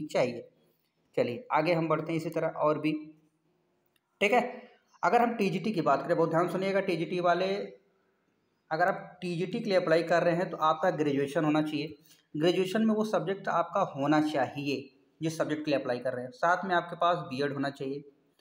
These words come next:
आपके graduation में कम से कम पचास परसेंट होने चाहिए। ठीक, बीएड होना चाहिए, साथ में आपका seated paper second qualify होना चाहिए।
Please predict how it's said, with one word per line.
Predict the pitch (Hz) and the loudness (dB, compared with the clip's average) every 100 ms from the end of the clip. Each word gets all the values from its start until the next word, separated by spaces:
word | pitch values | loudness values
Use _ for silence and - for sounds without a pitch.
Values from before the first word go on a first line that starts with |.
| _ _ _ - | _ _ _ -2
आपके | 147 185 202 | 2 2 0
graduation | 170 165 170 165 196 | 0 2 2 0 -2
में | 196 | -2
कम | 185 175 | -2 -2
से | 180 | -6
कम | 190 | -4
पचास | 165 170 170 | -2 0 0
परसेंट | 170 156 175 | 0 -2 -4
होने | 143 127 139 | -4 -4 -4
चाहिए। | 143 131 135 - _ _ _ _ _ - | -4 -4 -6 -12 _ _ _ _ _ -2
ठीक, | 214 - 147 | 0 -2 -4
बीएड | 147 160 143 | 2 2 2
होना | 143 | -2
चाहिए, | 143 156 | -2 -4
साथ | 151 - 180 185 | -2 2 2 2
में | 208 | 0
आपका | 190 175 | 0 0
seated | - - 151 156 160 | -2 0 0 0 -2
paper | 165 175 | -2 -2
second | 165 160 156 | -2 -2 0
qualify | 156 151 151 135 | 0 2 2 0
होना | 135 131 | 0 -4
चाहिए। | 123 120 | -6 -12